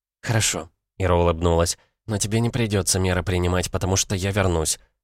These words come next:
Девушка пошла к воротам быстрым летящим шагом, а Клара смотрела ей вслед, пока та не скрылась из вида. «Нет, дорогая моя»,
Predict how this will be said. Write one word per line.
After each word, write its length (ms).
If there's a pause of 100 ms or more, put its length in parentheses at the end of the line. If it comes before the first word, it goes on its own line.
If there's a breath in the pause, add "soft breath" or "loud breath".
(400)
Девушка 420
пошла 340
к 60
воротам 540
быстрым 400
летящим 500
шагом, 520 (180)
а 100
Клара 320
смотрела 480
ей 260
вслед, 400
пока 280
та 160
не 120
скрылась 460
из 160
вида. 380 (720)
«Нет, 480
дорогая 460
моя», 460